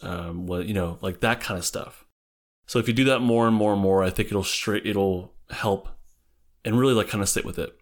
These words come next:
It'll help to build your, your vagal breakup. And so when these things do happen that are more sympathetically charged, like, or having, like, an argument with a friend or whatever it is, it won't be as intense if you can not just deal with the negative stuff, like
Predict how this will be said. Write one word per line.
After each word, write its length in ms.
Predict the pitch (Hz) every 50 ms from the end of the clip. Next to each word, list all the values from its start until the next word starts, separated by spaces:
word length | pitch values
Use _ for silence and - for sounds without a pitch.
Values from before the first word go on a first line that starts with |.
| _ _ _ _ _ _ _ -
It'll 220 | - 107 101 98
help 320 | 95 - 110 104 98 - -
to 120 | - 101
build 340 | 85 90 104 95 92 90 85
your, 460 | 92 90 87 85 82 82 85 - -
your 160 | - 101 95
vagal 320 | 87 98 92 87 85 85 82
breakup. 500 | 87 85 85 82 - 92 85 82 - - - - _ _ _ - _ _ _
And 120 | - 110 98
so 140 | - - 104
when 180 | 101 104 101
these 180 | 98 101 95 -
things 500 | - - 107 101 101 95 95 - - _ _ _ _ _ _ _
do 220 | - 170 208 233 208
happen 440 | 156 131 107 98 92 - 101 95
that 160 | 95 95 - -
are 260 | - 120 147 151 143
more 200 | 123 107 104 98
sympathetically 540 | - - - 92 - - 98 95 92 92 87
charged, 380 | - - 101 92 90 87 101
like, 180 | 120 90 85 - 98 - - -
or 160 | - 101 92
having, 300 | 90 92 98 92 98 92
like, 140 | 90 90 -
an 80 | - -
argument 380 | - 95 90 87 92 95 85 -
with 80 | 95
a 40 | -
friend 280 | - 98 95 90 87 85
or 60 | 87
whatever 320 | 90 110 143 147 127 107
it 80 | 90 85
is, 240 | 85 85 82 78 - - _ _ _ _ -
it 120 | 113 113
won't 320 | 110 101 104 113 135 147 -
be 160 | 160 147 -
as 240 | 113 113 113 110 110
intense 640 | 101 - - 117 101 85 87 - - - - - - - _ _ - -
if 200 | - 107 - -
you 140 | 104 104 98
can 580 | - - - 107 92 90 90 90 87 87 87 - _ _ _ _ _ _ _ _ _
not 200 | - 117 127 170
just 220 | - - 214 139 -
deal 200 | - 123 135 135
with 140 | 127 120 -
the 80 | 117
negative 420 | 95 95 98 98 104 113 120 123 120
stuff, 260 | - 135 135 135 -
like 140 | 107 98